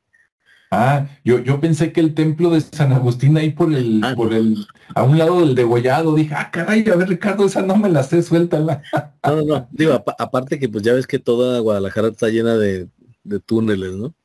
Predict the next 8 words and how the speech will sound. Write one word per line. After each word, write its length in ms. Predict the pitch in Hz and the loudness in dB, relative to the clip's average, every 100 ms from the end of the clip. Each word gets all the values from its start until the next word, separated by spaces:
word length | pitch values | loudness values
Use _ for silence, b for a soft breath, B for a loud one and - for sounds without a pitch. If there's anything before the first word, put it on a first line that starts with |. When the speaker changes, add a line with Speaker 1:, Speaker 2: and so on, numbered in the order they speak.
| b b b _ - | b b b _ -2
Speaker 1:
Sí. 80 | 110 | 0
Speaker 2:
Entonces, 300 | 110 113 110 | 0 -2 -4
también 480 | 98 98 101 104 - b b _ - | -4 -2 -2 -4 -10 b b _ -4
puede 160 | 107 | -4
ser 220 | 104 110 104 | -2 -4 -4
que 140 | 113 | -6
por 240 | - 107 | -4 -4
ahí 720 | 98 101 107 110 110 104 92 | -2 0 0 -2 -2 -4 -6